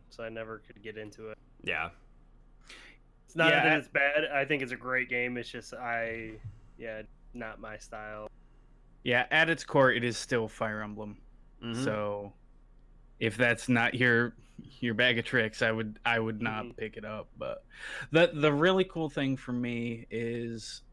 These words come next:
Speaker 3: the fact that you do have all of these houses, but you can snipe people from the other houses. Like, you can recruit them to your side,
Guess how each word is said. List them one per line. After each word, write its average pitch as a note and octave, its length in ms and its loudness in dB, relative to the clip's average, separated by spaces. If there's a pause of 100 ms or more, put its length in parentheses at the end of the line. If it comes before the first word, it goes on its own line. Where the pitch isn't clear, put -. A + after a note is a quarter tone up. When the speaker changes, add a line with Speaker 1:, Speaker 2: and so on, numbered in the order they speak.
Speaker 3:
the A#2+ 80 -8
fact B2 220 2
that C#3 120 2
you C3 100 2
do C3 140 6
have A#2 200 4
all A2+ 220 6
of G2+ 80 -6
these G#2+ 160 -4
houses, A2 440 0
but - 220 2
you C3+ 100 2
can B2 180 2
snipe B2 460 0
people D3+ 300 0
from C3 160 0
the B2 120 4
other A#2+ 160 6
houses. B2 440 2
Like, A2+ 160 2
you A#2 100 0
can A#2 160 2
recruit B2 380 -2
them B2 160 2
to A#2 60 -2
your A2+ 180 2
side, A#2 440 2